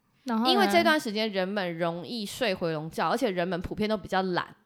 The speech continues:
Speaker 1: 哦，
Speaker 2: 警觉性比较低。
Speaker 1: OK。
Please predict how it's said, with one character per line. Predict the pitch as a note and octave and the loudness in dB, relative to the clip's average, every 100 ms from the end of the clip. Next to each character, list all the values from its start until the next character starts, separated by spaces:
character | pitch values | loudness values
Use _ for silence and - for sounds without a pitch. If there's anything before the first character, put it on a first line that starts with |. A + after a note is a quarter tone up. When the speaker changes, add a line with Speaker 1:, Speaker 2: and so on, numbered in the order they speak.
| _ _ _ _ _ | _ _ _ _ _
Speaker 1:
哦， | - B3 | -6 0
Speaker 2:
警 | - | 2
觉 | - A3+ | 4 2
性 | - B3+ | 2 0
比 | F#3 | 2
较 | F3+ | 2
低。 | D4+ F3+ D#3+ E3 G#3 | 2 -2 -4 -8 -10
Speaker 1:
OK。 | A#3+ B3 C4 A#3 A#3 A#3+ | -10 -8 -4 -2 -2 -4